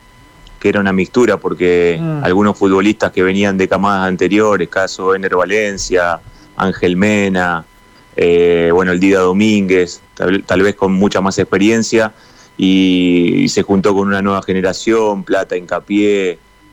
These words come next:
Speaker 1: Félix Torres, eh, Carlos Grueso, futbolistas que, que tienen mucha juventud y hoy están, este, jugando tal vez en Europa, en, en clubes importantes, y...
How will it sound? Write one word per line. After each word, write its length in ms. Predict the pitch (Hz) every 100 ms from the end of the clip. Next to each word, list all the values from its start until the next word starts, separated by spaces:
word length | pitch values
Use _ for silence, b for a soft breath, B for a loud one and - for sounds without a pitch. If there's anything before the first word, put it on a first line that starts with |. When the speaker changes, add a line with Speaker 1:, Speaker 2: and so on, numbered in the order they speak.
| _
Speaker 1:
Félix 260 | - 143 113 -
Torres, 680 | 107 107 95 90 87 80 _ _ -
eh, 360 | 87 82 82
Carlos 260 | 87 90 87
Grueso, 340 | 95 104 -
futbolistas 580 | 85 87 90 92 98 92
que, 580 | - 92 87 87 82 82 - -
que 100 | -
tienen 240 | - 107 101
mucha 240 | 113 110
juventud 640 | 104 101 101 98 120 123 104
y 80 |
hoy 160 | 95 92
están, 560 | 92 107 104 98 92 85 - - b b -
este, 720 | 101 92 85 - 90 87 85
jugando 500 | 82 92 92 101 95
tal 140 | 95 92
vez 220 | 98 95
en 100 | 92
Europa, 540 | 92 101 120 110 98
en, 200 | 92 90
en 120 | 90 87
clubes 340 | 98 101 -
importantes, 680 | 92 92 92 110 117 98 95
y... 640 | 92 90 87 85 82